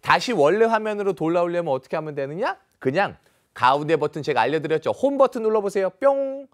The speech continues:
그러면 원래 화면으로 돌아가게 됩니다. 자, 다시 한번 보여드릴게요. 위로 쭉 올려보세요. 그렇죠. 그리고 옆으로 돌아가면서 숨겨져 있는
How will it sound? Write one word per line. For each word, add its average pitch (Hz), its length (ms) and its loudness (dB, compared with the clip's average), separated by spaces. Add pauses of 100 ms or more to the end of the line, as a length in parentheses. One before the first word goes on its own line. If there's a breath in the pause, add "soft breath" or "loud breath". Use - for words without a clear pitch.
(160)
그러면 135 320 -2
원래 143 320 2
화면으로 113 640 -8 (140)
돌아가게 90 420 -4
됩니다. 69 400 -16 (400 soft breath)
자, 120 140 2
다시 147 220 4
한번 156 180 0
보여드릴게요. 151 560 0
위로 151 220 -2
쭉 226 340 -6
올려보세요. 202 580 0 (420)
그렇죠. 104 680 0
그리고 175 440 2 (260 soft breath)
옆으로 170 380 0
돌아가면서 127 480 -2
숨겨져 277 760 0
있는 247 520 -2